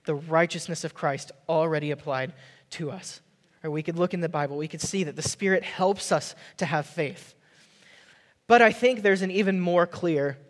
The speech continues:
encouragement in this text, a more explicit encouragement. Elijah. Right, you may read the example of Elijah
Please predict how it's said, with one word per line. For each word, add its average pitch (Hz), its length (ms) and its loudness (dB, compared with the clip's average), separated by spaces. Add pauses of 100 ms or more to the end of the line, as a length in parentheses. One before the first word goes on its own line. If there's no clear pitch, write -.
(180)
encouragement 151 800 -2 (100)
in 156 140 -8
this 139 140 -12
text, 120 300 -8
a 156 40 -10
more 165 220 0
explicit 165 600 -4
encouragement. 135 540 -8 (920)
Elijah. 160 460 -2 (1400)
Right, 165 120 -4
you 185 120 -2
may 208 160 4
read 185 260 4
the 160 100 2
example 160 380 0
of 156 100 2
Elijah 151 540 2